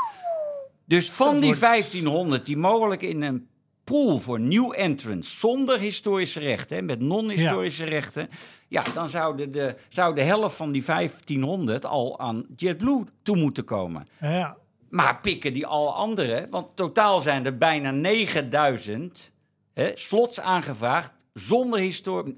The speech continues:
Speaker 1: historische rechten.
Speaker 2: Ja.
Speaker 1: Dus je voelt al aan, daar zit een enorme krapte. En er komt nog één ding bij. Ik heb Schiphol net ook even gebeld.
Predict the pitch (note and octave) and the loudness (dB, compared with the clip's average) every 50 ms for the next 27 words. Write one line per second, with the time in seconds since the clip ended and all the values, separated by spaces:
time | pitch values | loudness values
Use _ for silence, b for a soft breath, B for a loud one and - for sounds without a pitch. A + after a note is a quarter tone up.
0 | - _ - D3+ D#3 D#3 C3+ - - - E3+ E3 D#3+ D3+ - - C#3 C3+ D3+ D3+ | -12 _ -10 -8 -8 -6 -6 -8 -8 -6 -8 -8 -8 -8 -8 -10 -10 -8 -8 -8
1 | - - - - D#2+ - b b b b b b - C#3 D3+ E3 F3+ E3+ D3+ - | -8 -10 -14 -16 -16 -16 b b b b b b -2 0 2 2 0 -2 -6 -10
2 | _ _ - D3+ F3+ G3+ G#3 - - D3+ E3 D#3 - - B3 D4+ D#4+ D#4+ D#4 - | _ _ 2 2 4 4 2 0 -4 -4 -6 -6 -4 -2 0 0 0 -2 -2 -2
3 | B3+ B3 A#3+ - - F#3 F3 D#3 D3 D#3 F#3+ G#3+ G#3+ - - - - D#3+ E3+ D#3+ | -2 -2 -2 0 0 0 0 0 0 -4 -6 -8 -12 -14 -12 -8 -6 -6 -4 -6
4 | F3+ E3+ - E3+ D#3+ - - E3 E3+ F#3 G3 G3+ G3 F3+ E3+ D#3+ E3 - - F3+ | -6 -8 -6 -8 -6 -6 -4 -4 -4 -4 -4 -4 -4 -4 -4 -6 -8 -6 2 2
5 | F3 D#3 C#3+ - - - F#2 D2 - _ _ _ _ _ _ _ _ _ _ _ | 4 4 2 -2 -8 -12 -12 -12 -14 _ _ _ _ _ _ _ _ _ _ _
6 | _ _ - D#3+ D3 F3+ - F#3 G3+ G#3 G3 F#3+ - - F3+ F3 E3 D#3+ D#3 D3 | _ _ -4 -2 -2 -2 -4 -6 -6 -6 -6 -6 -6 -6 -6 -4 -4 -6 -8 -6
7 | A#2+ G#2+ G2 F#2+ F#2+ F#2 - C#3+ - - - F3+ F3+ - F3 E3 D#3 D#3 D3 C#3+ | -6 -4 -4 -6 -6 -8 -10 -10 -10 -6 -4 -4 -4 -4 -4 -4 -2 -2 -4 -2
8 | - A2 F#2+ E2+ - F2 F2+ F2+ E2+ F#2+ - - - - G#2+ F#2 F2 E2+ - - | -4 -6 -6 -6 -6 -8 -8 -8 -10 -14 -20 -20 -14 -10 -8 -8 -8 -10 -12 -20
9 | - | -20